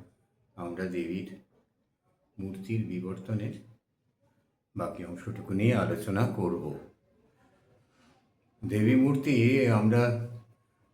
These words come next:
রমেশ পাল এই দেবী মূর্তিকে, দুর্গা মূর্তিকে এক অন্য মাত্রায় নিয়ে গিয়েছিলেন।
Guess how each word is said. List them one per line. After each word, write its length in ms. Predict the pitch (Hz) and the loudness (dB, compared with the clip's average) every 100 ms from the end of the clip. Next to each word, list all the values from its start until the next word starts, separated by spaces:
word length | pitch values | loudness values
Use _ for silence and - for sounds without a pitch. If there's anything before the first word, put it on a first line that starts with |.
| 107 | 0
রমেশ 360 | 104 113 - - | 2 4 2 0
পাল 460 | 113 110 - 185 - - _ _ _ _ _ _ _ 113 | 4 4 4 -2 -8 -16 _ _ _ _ _ _ _ 2
এই 180 | 110 | 4
দেবী 260 | 110 104 120 | 6 4 4
মূর্তিকে, 760 | 117 117 117 123 113 123 127 - - _ _ _ _ _ _ _ - - - | 4 4 2 -2 -2 -2 -2 -6 -14 _ _ _ _ _ _ _ -20 -20 -4
দুর্গা 300 | 104 113 127 | 2 6 6
মূর্তিকে 840 | 123 117 113 131 110 95 143 - - - _ _ _ _ _ _ _ _ _ | 4 0 0 0 0 2 0 -2 -8 -16 _ _ _ _ _ _ _ _ _
এক 500 | 104 110 113 - - - | 2 4 2 -4 -14 -10
অন্য 280 | 110 117 131 | 2 4 6
মাত্রায় 760 | 127 110 - - 120 95 - - - - _ _ _ _ _ - | 6 4 2 2 4 4 2 -4 -10 -20 _ _ _ _ _ -4
নিয়ে 220 | 98 87 | -2 -2
গিয়েছিলেন। 760 | 80 78 76 76 71 67 65 | -2 -6 -8 -10 -10 -12 -14